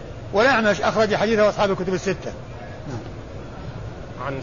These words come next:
Speaker 2: شقيق بن سلمة.
Speaker 1: عن شقيق بن سلمة. شقيق بن سلمة الكوفي هو أبو وائل، كنيته أبو وائل، يأتي كثيرا في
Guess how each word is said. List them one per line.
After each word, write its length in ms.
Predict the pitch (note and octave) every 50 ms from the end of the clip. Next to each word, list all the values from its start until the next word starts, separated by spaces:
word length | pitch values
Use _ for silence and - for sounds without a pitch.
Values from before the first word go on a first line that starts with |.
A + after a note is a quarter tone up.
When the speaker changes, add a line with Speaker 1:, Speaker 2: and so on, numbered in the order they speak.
| -
Speaker 2:
شقيق 260 | - C3 - D3 D3 C#3 -
بن 200 | C3+ B2 C3 B2+ -
سلمة. 220 | - C#3 C3 B2+ E3+
Speaker 1:
عن 140 | F3+ G#3+ F#3+
شقيق 420 | - G#3 A3 B3 C#4 D4+ - B3+
بن 140 | B3 A3+ G#3
سلمة. 380 | - A3 A#3+ G#3 F#3 E3+ D3 A#2 - - - - - - - - - - - - -
شقيق 320 | F#3+ F#3+ F#3+ A#3+ B3+ A#3 B3
بن 140 | A3+ A3 G3
سلمة 480 | - C4 C4 B3+ A#3 - D4+ - G3+ - - - - - - - - - - - - - - - -
الكوفي 760 | G3 G3+ G3 F#3+ - G#3 B3+ C4 B3 F#3+ D#3+ G3+ G3+ G3 - - - - - - - - - - - - - - - - - - F3
هو 280 | E3 F3 B3 C4+ B3+
أبو 400 | B3+ C4 C4 B3 B3+ B3 A#3 A3+
وائل، 320 | A3+ A3 A3 F#3 F3+ E3+ C#3+ B2 - - - - - - - - - - -
كنيته 580 | A#3+ B3+ A#3 A#3 C4+ C4+ C4+ B3 G#3 A3 A#3+ G#3
أبو 220 | G#3 G#3 G#3 G3
وائل، 280 | F#3+ F#3+ G3+ D3 C3 A#2+ - - - - - - - - - - -
يأتي 340 | G3 - - A3 - A#3+ A3+
كثيرا 460 | - A3 G#3 A3 D4 C#4+ B3 A3 G3
في 280 | F3 D#3+ G3 F#3+ F#3